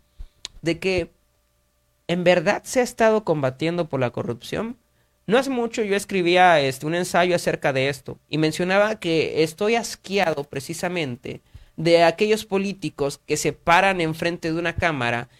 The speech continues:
y salen diciendo, Nosotros vamos a luchar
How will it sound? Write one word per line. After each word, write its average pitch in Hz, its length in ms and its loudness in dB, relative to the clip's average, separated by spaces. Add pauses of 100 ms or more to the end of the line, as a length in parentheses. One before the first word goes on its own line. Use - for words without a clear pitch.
(120)
y 156 120 0
salen 196 300 0
diciendo, 165 760 -4
Nosotros 214 720 -2
vamos 190 420 -4
a 190 60 -4
luchar 160 640 -2